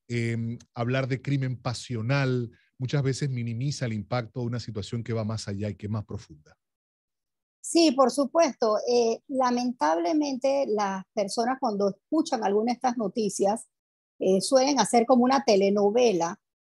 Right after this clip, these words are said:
Speaker 2: y empiezan a tratar de, de buscar alguna justificación o alguna excusa o alguna razón o motivo. Y, y en ese tratar de buscar una razón o motivo, muchas veces las personas,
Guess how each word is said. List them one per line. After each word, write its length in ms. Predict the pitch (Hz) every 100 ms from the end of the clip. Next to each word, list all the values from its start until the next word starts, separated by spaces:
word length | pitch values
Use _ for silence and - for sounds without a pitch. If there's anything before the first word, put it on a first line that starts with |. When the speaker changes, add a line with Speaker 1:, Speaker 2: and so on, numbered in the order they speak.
| _
Speaker 2:
y 140 | 226
empiezan 800 | 226 - 269 302 294 - 302 320 320 -
a 400 | 220 196 196 190 - -
tratar 480 | 233 214 226 240 240
de, 320 | 269 262 240
de 220 | - 208 233
buscar 420 | 214 - 294 254
alguna 400 | 202 208 277 302
justificación 960 | 277 247 - 233 240 - 196 - 269 277
o 60 |
alguna 320 | 233 214 240
excusa 720 | 247 - - 285 - 233 233 - - _ _ _
o 120 | 208
alguna 320 | 214 220 262
razón 400 | 285 226 190 262 254
o 80 | 277
motivo. 720 | 214 196 277 262 190 156 - _ _ _ _ _
Y, 240 | 262 262 -
y 180 | 269
en 120 | 277 330
ese 240 | 339 381
tratar 380 | 311 262 269 294
de 80 | 320
buscar 500 | 269 - 320 330 240
una 160 | 247
razón 320 | 240 196 233 226
o 80 |
motivo, 580 | 254 214 220 208 202 233
muchas 420 | 247 226 294 302 285
veces 220 | 277 294
las 100 | 254
personas, 640 | 202 185 214 220 233 -